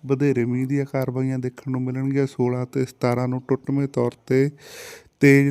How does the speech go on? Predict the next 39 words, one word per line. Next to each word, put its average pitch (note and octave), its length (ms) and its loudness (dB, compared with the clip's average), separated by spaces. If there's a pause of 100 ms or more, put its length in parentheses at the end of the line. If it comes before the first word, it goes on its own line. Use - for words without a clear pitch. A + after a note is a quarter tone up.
ਧੂੜ C#3+ 180 4
ਭਰੀਆਂ C3 380 2
ਹਨੇਰੀਆਂ B2 500 2
ਦੇ B2+ 140 0
ਨਾਲ B2+ 340 2
ਹੀਟ A#2+ 320 -2
ਸੈੱਲ B2+ 380 -2
ਦੇ B2+ 160 4
ਨਾਲ B2 340 2 (240)
ਕਿਤੇ C3 220 2
ਕਿਤੇ B2+ 300 0
ਮੀਂਹ B2 200 0
ਦੇਖਣ B2+ 360 0
ਨੂੰ B2 160 0
ਮਿਲ A#2+ 180 -2
ਸਕਦਾ A2 480 -6
ਹੈ। A2+ 180 -6 (480)
ਜ਼ਿਆਦਾਤਰ C3+ 520 4
ਮੀਂਹ C3+ 340 2
ਦੀ C#3 300 0
ਉਮੀਦ B2 300 -2
ਜਿਹੜੀ B2+ 400 -4
ਕਿ C3+ 100 -6
ਅਠਾਰਾਂ, B2+ 480 -2 (100)
ਉੱਨੀ B2+ 340 -4
ਅਤੇ B2 220 -6
ਵੀਹ A#2+ 220 -8
ਤਰੀਕ B2 340 -6
ਨੂੰ B2 140 -6
ਪੰਜਾਬ A#2+ 440 -8
ਦੇ B2 100 -4
ਵੱਖ-ਵੱਖ B2+ 600 -10
ਹਿੱਸਿਆਂ B2+ 440 -6
ਨੂੰ A#2+ 120 -6
ਪ੍ਰਭਾਵਿਤ B2 560 -6
ਕਰਦੀ B2 360 -4
ਹੋਈ B2 180 2
ਦਿਖਾਈ B2 380 -2
ਦੇਵੇਗੀ, B2+ 560 2